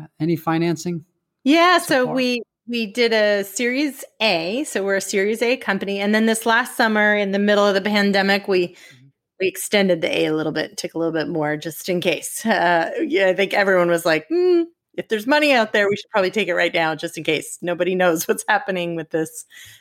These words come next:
Speaker 2: pandemic. And, uh, yeah, so we've been, you know, we've
Speaker 1: Mm-hmm.
Speaker 2: been running on that right now. I think we're right at that stage where we're, we're feeling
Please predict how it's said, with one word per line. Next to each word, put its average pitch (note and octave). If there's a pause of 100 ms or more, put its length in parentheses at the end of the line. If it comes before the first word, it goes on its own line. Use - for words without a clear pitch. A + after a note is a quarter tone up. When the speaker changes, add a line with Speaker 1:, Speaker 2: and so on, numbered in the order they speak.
(120)
Speaker 2:
pandemic. F3+ (360)
And, G3+
uh, G3
yeah, B3+
so G#3+
we've A3+
been, A3+ (380)
you A3+
know, F#3
we've -
Speaker 1:
Mm-hmm. -
Speaker 2:
been F#3+
running A3+
on G#3+
that G#3
right G3
now. F#3+
I G#3+
think A3
we're A3
right A3
at B3
that -
stage G3
where F3+
we're, F3 (500)
we're G3
feeling A3